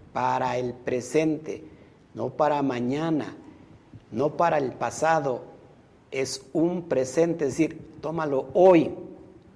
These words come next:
Es un tesoro de luz que ha sido depositada en nuestra cuenta bancaria espiritual. Me suena como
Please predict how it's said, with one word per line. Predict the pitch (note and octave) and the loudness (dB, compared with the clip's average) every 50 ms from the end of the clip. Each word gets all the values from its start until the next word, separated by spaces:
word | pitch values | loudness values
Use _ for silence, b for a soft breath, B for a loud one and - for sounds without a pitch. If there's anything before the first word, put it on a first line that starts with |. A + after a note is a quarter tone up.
| G3+ G3+ G#3 G#3+ - - - - B B B B B B B B B | -20 -20 -20 -20 -20 -20 -20 -20 B B B B B B B B B
Es | B - - D3 | B -6 -2 0
un | D#3+ F#3 E3+ | 0 2 4
tesoro | F3+ F#3+ D#3 E3+ - F3 F3 F3+ F3+ F3 | 4 2 2 4 6 6 8 8 8 6
de | D#3+ D3+ D3 | 6 4 4
luz | D3+ E3 F#3 A3 A3 - - - | 4 2 2 2 0 -4 -8 -8
que | - - C#3+ | -2 2 2
ha | D#3 | 2
sido | D#3 - E3+ D#3+ D#3 E3+ E3 E3 E3 - | 2 2 2 4 6 6 4 4 0 -6
depositada | C3 A#2+ C#3 E3+ F#3 F#3+ G3 F#3+ - - G3+ E3+ - - C#3+ B2 - - - D3 D#3 E3 D#3+ D#3+ E3+ E3+ - - - | -4 0 2 2 4 2 2 0 -2 -4 -4 -4 -4 -4 -6 -8 -6 -2 0 0 2 2 0 -2 -2 -4 -4 -8 -6
en | - B2 A#2+ | -4 -4 -2
nuestra | A#2+ A2+ A2 G2+ - A2 G#2+ G2 | -4 -4 -6 -8 -8 -10 -10 -10
cuenta | - - D3 C#3+ D3+ D#3+ D3+ D3+ D3+ B2+ | -4 0 0 2 2 0 -2 -4 -4 -4
bancaria | A2+ G#2 G2+ G2 F2+ - B2+ B2 B2+ B2+ B2 B2 A#2+ | -4 -6 -8 -10 -10 -8 -6 -6 -6 -6 -8 -8 -8
espiritual. | G#2+ - - - A#2 - F2 - F2 - - - E2+ D2 - - - - - B B B B B B B B B B | -10 -12 -14 -12 -10 -10 -8 -8 -10 -10 -8 -8 -6 -6 -8 -10 -14 -18 -20 B B B B B B B B B B
Me | - G#2+ A2 | -6 -4 -4
suena | A2 - C#3+ C#3+ D#3+ E3+ E3+ E3+ F3+ F3+ - - - - | -2 0 2 4 4 4 6 4 4 4 2 -4 -8 -2
como | - A#2 A#2+ A#2+ A#2+ A#2+ A#2 A2+ - | 0 0 0 2 0 0 0 -2 -2